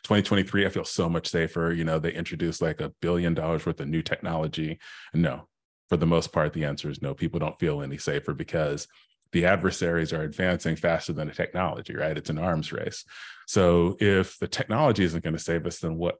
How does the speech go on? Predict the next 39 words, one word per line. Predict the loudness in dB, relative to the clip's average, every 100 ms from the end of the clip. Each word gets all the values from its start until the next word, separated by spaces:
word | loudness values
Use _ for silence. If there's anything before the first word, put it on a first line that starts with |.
| -4
what's | -6 -6
going | -4 -2 -2
to | -2
save | -2 -4 -6
us? | -12 -14 -18 _ _ _ _ _ _ 0
And | 4 4 4 2 0
my | -4 -6
personal | 0 2 4 4 4
view | 4 6 6 4 2
is | 0 0 -2
that | -2
it's | -4 -2
gonna | -2 0
be | -2
behavior. | -2 -2 -2 -4 -8
It's | -8
the | -10
same | -2 0 2
as | 0 -2
everything | -4 -2 -4 -6 -8
else, | -10 -12 -16 -18 -20 -4
right? | 0 0
If | 2
somebody | 4 4
tells | 6 4
you | 4
a | 4
bad | 4 4
thing's | 2 -2
gonna | -2 -2
happen | -2 -2 -2
at |
the | -2
corner | -2 -2 -2
of | 0
walk | 0 2 0
and |
don't | -2 -2 0
walk, | 2 2